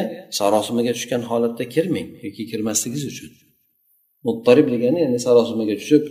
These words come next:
qonsirab, boshqa qilib, nima qiladi unda inson? Nimasini yo'qotadi? Fikrlashlik odatdagi bo'lgan qobiliyatini yo'qotadi. Shuning uchun payg'ambar alayhisalom namozga kelayotgan paytda shoshilmasdan, yugurmasdan keling dedi.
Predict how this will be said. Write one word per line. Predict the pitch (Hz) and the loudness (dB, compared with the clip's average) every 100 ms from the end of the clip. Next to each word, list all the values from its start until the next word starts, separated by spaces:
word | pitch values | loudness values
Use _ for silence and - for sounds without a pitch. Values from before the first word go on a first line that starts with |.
| - | -10
qonsirab, | - 113 113 120 123 143 143 | -2 0 2 4 4 4 2
boshqa | 127 - 110 | -4 -4 -2
qilib, | 135 151 151 - - _ | 4 4 4 -8 -20 _
nima | - 202 | 0 2
qiladi | 190 180 165 | 4 8 8
unda | 170 165 | 6 2
inson? | 156 156 151 180 | 2 2 2 0
Nimasini | 160 151 135 147 | 4 4 4 2
yo'qotadi? | 139 139 - 82 - - _ - | 0 -2 -6 -8 -12 -18 _ -18
Fikrlashlik | - 127 120 113 - 202 - - _ _ | -6 -4 0 -2 -2 -6 -8 -20 _ _
odatdagi | 117 120 117 - 127 | 2 2 2 -2 -2
bo'lgan | 143 110 113 | 0 0 0
qobiliyatini | 107 101 98 - 147 | 0 0 -2 2 2
yo'qotadi. | 120 - - 85 - _ _ - | 2 -4 -14 -16 -18 _ _ -6
Shuning | 143 185 | -2 0
uchun | 180 - | -2 0
payg'ambar | 123 107 101 | 2 2 0
alayhisalom | 98 156 127 | 0 0 0
namozga | 104 98 104 | 0 -2 -4
kelayotgan | 101 98 - - | -8 -8 -10 -6
paytda | 95 - 160 - - - | -6 -2 -4 -4 -14 -20
shoshilmasdan, | - - 107 98 101 | -14 -8 -6 -6 -6
yugurmasdan | 98 110 123 117 123 | -2 0 0 -2 -6
keling | - - - | -6 -10 -12
dedi. | - | -16